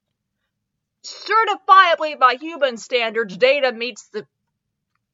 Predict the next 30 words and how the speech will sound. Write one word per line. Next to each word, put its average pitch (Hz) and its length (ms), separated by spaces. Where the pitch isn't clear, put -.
the 262 200
old 359 480
data 254 540
from 240 160
The 233 100
Next 262 280
Generation 233 720
totally 208 460
meets 196 300
those, 170 300
so 185 120
I 160 80
didn't 147 320
wanna, - 320
like, - 240
insult 170 520
any 170 320
people, 170 420
and 175 180
dang 269 180
it, 330 180
Squirrel 330 460
Girl 233 280
is 208 100
falling 208 460
over 214 260
on 208 180
my 190 120
desk. 214 440
Why? 539 800